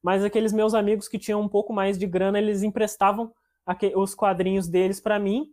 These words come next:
e eu ia lá e eu lia. E tinha bastante, ah, propaganda naquela época, dentro dos, dos quadrinhos. E eu lembro que eu via ali, "Ah, Dungeons and Dragons", eu, "Pá, que coisa maravilhosa essa capa aqui",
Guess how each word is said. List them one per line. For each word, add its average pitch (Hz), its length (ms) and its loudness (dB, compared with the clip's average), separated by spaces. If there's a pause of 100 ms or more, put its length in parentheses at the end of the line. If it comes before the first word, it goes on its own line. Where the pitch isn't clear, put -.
(440)
e 214 80 -2
eu 220 100 6
ia 247 140 4
lá 233 420 4
e 254 160 -2
eu 262 560 -2
lia. 254 400 -2
E 247 180 -4
tinha 330 220 -6
bastante, 330 760 -2
ah, 277 640 0 (200)
propaganda 247 760 -2 (120)
naquela 185 340 -2
época, 165 280 -4
dentro 185 300 -4
dos, 170 440 -6
dos 175 180 -10
quadrinhos. 160 460 -4 (380)
E 226 140 2
eu 302 140 2
lembro 349 300 0
que 311 120 -4
eu 277 140 0
via 254 220 -2
ali, 254 200 -6 (100)
"Ah, 233 240 -8
Dungeons 254 460 -2
and 226 140 -2
Dragons", 190 500 0
eu, 180 260 -2
"Pá, 247 360 -4
que - 220 -18 (160)
coisa 269 300 0
maravilhosa 254 560 0
essa 247 200 -2
capa 240 340 0
aqui", 240 300 -6